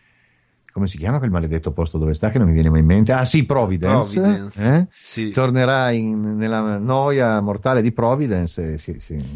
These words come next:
Speaker 1: sarà, sarà una tristezza folle. Io credo che, non so quanto tempo lui passasse al giorno negli uffici della premiata ditta della Ypsilon, eh, a Barcellona.
Speaker 2: Ah, non lo
Speaker 1: Ma,
Speaker 2: so.
Speaker 1: ehm, ma secondo me, secondo me mica tanti.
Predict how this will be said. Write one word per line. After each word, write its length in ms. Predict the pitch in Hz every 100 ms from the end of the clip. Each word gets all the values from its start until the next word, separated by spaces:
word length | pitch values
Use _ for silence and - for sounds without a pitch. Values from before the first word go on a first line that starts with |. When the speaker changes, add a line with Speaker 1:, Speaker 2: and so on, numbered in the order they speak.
| 76 76 -
Speaker 1:
sarà, 320 | - 87 80
sarà 160 | 76 87
una 140 | 82
tristezza 420 | 80 78 85 82
folle. 340 | 80 107 85 78
Io 120 | 123
credo 180 | 143 98
che, 160 | 95 90 82 95 85
non 280 | 98 113 135
so 160 | 226
quanto 280 | - 98 92
tempo 260 | 95 98 95
lui 80 | 95
passasse 400 | 92 - 101 95
al 80 | 87
giorno 600 | 90 90 87 90 87 82 _ _ - _
negli 260 | - 95 95
uffici 320 | 92 104 95
della 180 | 98 95
premiata 400 | 92 90 95 92
ditta 260 | 90 95 90
della 200 | 87 85
Ypsilon, 760 | 85 - 82 80 78 80 80 - _ _ _ _ _ -
eh, 60 |
a 220 | 87 85 87
Barcellona. 800 | 90 - 92 85 80 78 78 78 _ -
Speaker 2:
Ah, 180 | 127
non 140 | 123 139
lo 40 | 98
Speaker 1:
Ma, 220 | 101 202
Speaker 2:
so. 140 | - _ - _ _ -
Speaker 1:
ehm, 1500 | 107 98 95 95 92 90 85 80 80 - - - - - -
ma 80 | 95
secondo 420 | - - 113 110
me, 340 | 110 147 127
secondo 280 | 95 101 117
me 60 | 151
mica 200 | 95 127
tanti. 520 | 71 65 73 - 82